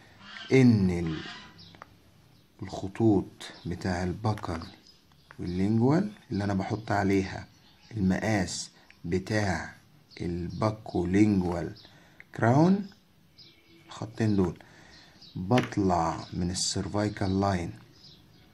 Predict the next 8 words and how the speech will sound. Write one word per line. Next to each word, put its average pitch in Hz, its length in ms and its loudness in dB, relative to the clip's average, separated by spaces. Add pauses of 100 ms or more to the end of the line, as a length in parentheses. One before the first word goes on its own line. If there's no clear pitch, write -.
(720)
بطلع 95 640 0
من 87 200 -2
السيرفايكال 95 840 0
لاين 90 360 -2 (640)
تمانية 98 540 2
من 90 200 -2
ناحية 92 360 -2
البكل، 117 600 0